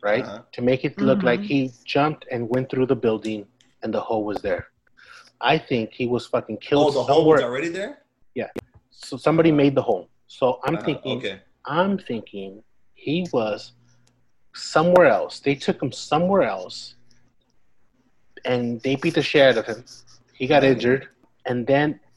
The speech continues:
Speaker 1: the hole was made. They then took him into the building, and then they put his building. That is the more logical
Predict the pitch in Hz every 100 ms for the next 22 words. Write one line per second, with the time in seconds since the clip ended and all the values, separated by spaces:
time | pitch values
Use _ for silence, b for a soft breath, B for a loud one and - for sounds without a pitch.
0 | - 127 - 156 196 190 135 107 101 104
1 | - - 120 131 147 175 170 - 214 226
2 | 175 156 156 135 - 117 143 120 107 104
3 | - 117 123 123 117 123 107 95 104 98
4 | 101 - 131 135 160 - 135 120 123 139
5 | 147 156 160 165 165 170 - _ _ _
6 | _ - _ 117 117 123 120 143 135 160
7 | 156 165 156 165 165